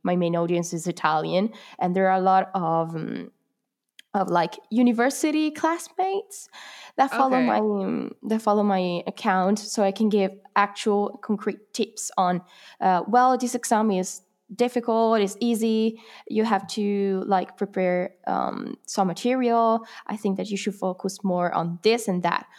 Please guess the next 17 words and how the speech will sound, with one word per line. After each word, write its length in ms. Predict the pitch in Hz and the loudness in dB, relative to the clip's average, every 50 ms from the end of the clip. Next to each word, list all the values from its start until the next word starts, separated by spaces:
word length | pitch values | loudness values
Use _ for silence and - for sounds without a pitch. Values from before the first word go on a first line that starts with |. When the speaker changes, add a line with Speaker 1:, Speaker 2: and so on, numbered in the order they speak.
| - - - | -20 -20 -6
Speaker 1:
So 120 | - 247 233 | -4 -2 0
that's 260 | 233 240 240 - - | 2 0 0 0 -2
what 200 | 208 208 208 - - | -4 -4 -4 -2 0
I 120 | 214 208 | 0 2
really 300 | 185 185 185 190 180 185 180 175 | 2 2 0 0 0 0 0 2
love 300 | 175 170 170 170 190 - | 2 2 0 0 -2 -4
about 320 | - 175 185 170 160 160 165 | -4 -2 0 0 0 0 -2
my, 200 | 170 170 160 165 - - - | -2 -2 -4 -4 -6 -6 -8
um, 300 | - - - - - - - - _ _ _ _ - - - _ _ _ _ _ _ _ _ | -8 -8 -10 -10 -12 -14 -18 -20 _ _ _ _ -20 -20 -20 _ _ _ _ _ _ _ _
my 140 | - 196 190 | -2 -2 -2
page. 560 | 190 196 - 190 165 170 175 226 226 - - - - - - - - - - _ | -2 -2 -2 -2 0 0 0 -2 -4 -6 -10 -16 -20 -20 -20 -20 -20 -20 -4 _
But 200 | - 311 302 - | -2 0 0 0
then 160 | 349 339 311 | 0 2 2
I 60 | 254 | 0
decided 360 | 220 226 220 226 202 202 196 | 0 -2 -2 -2 -4 -4 -6
to 140 | - - - | -8 -12 -10
take 240 | - - 92 95 | -6 -4 -4 -4